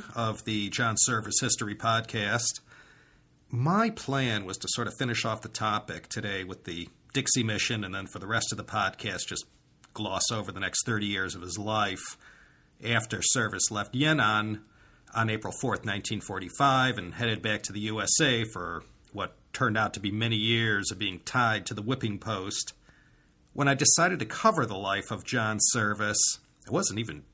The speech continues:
sure if I could fill a thirty-minute episode. And now here we are in this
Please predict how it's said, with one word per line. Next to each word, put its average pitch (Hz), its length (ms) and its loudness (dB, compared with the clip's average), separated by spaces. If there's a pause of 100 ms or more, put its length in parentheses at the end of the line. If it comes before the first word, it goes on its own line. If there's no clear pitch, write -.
(400)
sure 107 460 0
if 85 120 -6
I 92 80 -4
could - 200 -12
fill 113 200 0
a 92 120 -4
thirty-minute 107 460 0
episode. 85 540 0
And 98 100 -4
now 131 300 4
here 147 180 4
we 139 220 4
are 131 280 6
in 98 100 -2
this - 280 -2